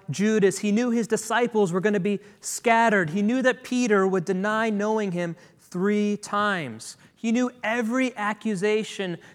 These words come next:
that the Sanhedrin and the priests would levy against him. He knew every lash of every whip that was to fall on his back, every tip of every spear that was to pierce him as he was beat. He knew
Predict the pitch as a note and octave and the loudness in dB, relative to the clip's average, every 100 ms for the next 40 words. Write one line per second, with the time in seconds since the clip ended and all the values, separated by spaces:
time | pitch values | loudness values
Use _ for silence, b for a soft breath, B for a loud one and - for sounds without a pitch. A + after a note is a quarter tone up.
0 | - E3 E3+ A3 A3 F#3+ A3+ G3 A#3 A3+ | -10 -8 -4 -4 -2 -2 -2 0 -2 -2
1 | G3+ G3 - - A3 G#3 - G3 D#3 G3 | -4 -6 -6 -4 -4 -4 -2 -2 2 2
2 | G#3 G#3+ G3+ B B E3 D#3 G3 G#3 - | 4 0 -4 B B -2 0 0 -2 -4
3 | - F3+ E3+ G3+ A#3 A3 A#3 G#3 B - | -4 -2 0 2 4 2 2 -4 B -10
4 | F#3 G#3+ A3+ A3+ - G#3+ A3+ A#3 F3 F#3+ | 0 4 4 4 0 0 2 0 0 0
5 | A3+ - G3+ G3+ F#3 - G#3+ G#3+ G#3+ G3 | -2 -2 -4 -4 -6 -2 -2 0 -2 -4
6 | - G#3+ G#3 - B - A3 B3 A#3 - | -2 -2 -2 -6 B -6 -2 -2 -4 -6
7 | - B3+ B3 A3+ A3+ A3 G#3 - - B3 | -6 -4 -4 -2 0 0 -2 -6 -6 0
8 | A3+ G#3+ G#3+ B - G3 G3 G3+ - F3 | 2 2 0 B -2 0 2 0 -2 -8
9 | - G#3 G3+ - F#3 F3 F3 F#3 E3+ D#3+ | -2 0 0 -2 -6 -4 -4 -2 -2 -2
10 | C3 G3+ G#3+ - - - _ _ _ _ | -4 -6 -6 -8 -14 -20 _ _ _ _
11 | _ b b - A#3 B3 B3 | _ b b 0 2 4 2